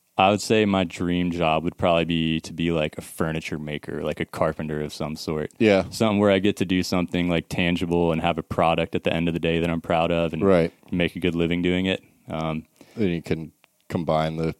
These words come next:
Speaker 2: physical labor along with
Speaker 1: Yeah,
Speaker 2: the
Speaker 1: yeah.
Speaker 2: creativity and get a little bit of both worlds.
Speaker 1: Yeah, exactly. So I, I don't know. I mean, I, I, I admire that kind of lifestyle, people that are kind of, like,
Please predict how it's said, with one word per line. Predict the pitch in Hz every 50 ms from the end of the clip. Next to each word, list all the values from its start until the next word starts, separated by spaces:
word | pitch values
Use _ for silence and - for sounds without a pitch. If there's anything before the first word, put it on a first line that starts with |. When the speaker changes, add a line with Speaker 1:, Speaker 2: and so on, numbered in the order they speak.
| _
Speaker 2:
physical | _ - - 95 80 78 80 - 85 80 78
labor | 82 82 82 85 80 85 82 82 82 82 85
along | 82 82 82 80 80 80 80 80 80
with | 117
Speaker 1:
Yeah, | 117 139 131 113 98 90 87
Speaker 2:
the | 90 95
Speaker 1:
yeah. | 95 90 82
Speaker 2:
creativity | 78 82 78 85 80 85 85 82 82 82
and | 85 87
get | 85 85
a | 82
little | 82 85 80 82
bit | 80 85 82
of | 82 73
both | 87 85 82 - -
worlds. | 82 82 85 85 85 82 85 85 -
Speaker 1:
Yeah, | 110 110 95
exactly. | 87 82 80 95 90 90 85 - 90
So | - - 107 95
I, | 98 113 120 127 - -
I | 120
don't | 113 95
know. | 90 87
I | 95
mean, | 95 95 101 107
I, | 107 - -
I, | - 95 101 95 - - -
I | - 101 101
admire | 95 85 87 82 85 85 87 85
that | 85 85 85 -
kind | - 90 85
of | 82
lifestyle, | 82 85 85 - - - 90 85 82
people | - - 90 - 87
that | 82 82
are | 85
kind | 80 - 85 82
of, | 82 80
like, | 80 80 80 80 - - - -